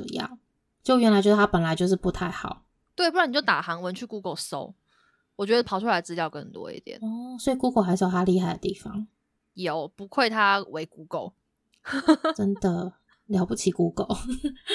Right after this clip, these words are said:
Speaker 1: <laughs> 我觉得大家在考古方面其实大概就是差不多类似这样，也就是说什么去 Google 他是谁啊，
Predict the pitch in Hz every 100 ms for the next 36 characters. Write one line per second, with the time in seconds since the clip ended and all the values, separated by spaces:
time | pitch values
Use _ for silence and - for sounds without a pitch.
0 | - - - - - _ _ - - _
1 | _ 240 302 381 392 381 349 339 339 -
2 | 226 196 214 202 220 220 233 208 185 196
3 | 196 190 196 202 - 185 180 180 185 170
4 | - 180 180 180 185 196 202 233 240 233
5 | 240 226 185 180 247 254 - 214 185 185
6 | 202 220 - 185 165 170 175 175 180